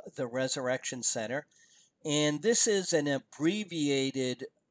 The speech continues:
recording of one of the topics we're talking about at the men's meetings that we have at the Res-,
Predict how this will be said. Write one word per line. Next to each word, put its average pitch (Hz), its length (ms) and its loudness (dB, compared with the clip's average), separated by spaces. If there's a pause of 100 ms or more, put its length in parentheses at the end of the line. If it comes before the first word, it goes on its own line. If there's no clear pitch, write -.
recording 131 880 0 (120)
of 123 720 0 (120)
one 143 220 -2
of 143 220 -4
the 123 380 -2 (140)
topics - 640 -2
we're 120 120 -10
talking 143 500 -4
about 113 400 -4 (640)
at 131 400 0
the 139 100 0
men's 151 420 2
meetings 127 600 -4 (120)
that 131 280 -2
we 123 100 -8
have 127 400 4
at 117 160 0
the 123 80 -4
Res-, 117 400 0